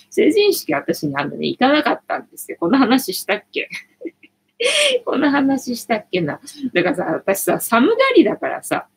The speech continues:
ね、えっと、着物なんか着たらさ、一月だしさ、あの、寒いじゃん。でさ、うちの親はさ、私のことに興味なかったからさ、<laughs> 成人式の時に着物買ってやるみたいな、あの、感覚はなかったわけよね。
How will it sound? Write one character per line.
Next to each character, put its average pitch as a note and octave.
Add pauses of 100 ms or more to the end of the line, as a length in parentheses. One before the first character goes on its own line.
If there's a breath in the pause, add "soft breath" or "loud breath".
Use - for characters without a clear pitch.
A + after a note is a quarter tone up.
(640)
ね、 E3+
え D#3
っ -
と、 D3
着 G3
物 F#4+
な G4+
ん G4
か -
着 -
た D3
ら -
さ、 D3+ (260 loud breath)
一 -
月 G3
だ G3+
し -
さ、 -
あ C3+
の、 -
寒 G#3
い -
じ -
ゃ -
ん。 - (320)
で -
さ、 -
う F3
ち E4+
の G4
親 E4+
は A#3+
さ、 -
私 C#4
の D4
こ C#4+
と F#3
に -
興 G#3
味 D3
な D#3+
か -
っ -
た -
か -
ら -
さ、 C4+ (680)
<laughs> B4
成 A#3+
人 C4+
式 G3
の D3
時 D3
に B2+
着 -
物 G#3
買 -
っ -
て -
や G3+
る G3+
み -
た D3
い C3+
な、 D3
あ C#3+
の、 C#3
感 C#3+
覚 -
は D3
な D#3+
か -
っ -
た -
わ -
け -
よ -
ね。 F3